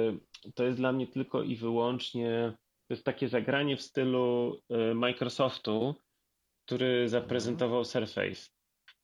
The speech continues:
Speaker 1: że mamy Surface, zobaczcie,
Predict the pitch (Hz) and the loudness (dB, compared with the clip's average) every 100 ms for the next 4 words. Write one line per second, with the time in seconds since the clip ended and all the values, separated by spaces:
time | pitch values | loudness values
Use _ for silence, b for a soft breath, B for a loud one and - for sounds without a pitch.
0 | _ _ - 110 104 98 113 113 110 107 | _ _ -2 0 0 0 2 4 4 4
1 | 107 110 - 117 127 127 - 123 117 139 | 2 -2 -4 -2 0 -2 2 0 2 2
2 | 147 175 - - _ 113 117 131 131 - | 2 0 -4 -16 _ -6 2 4 2 -2
3 | - 127 135 147 | 0 2 2 0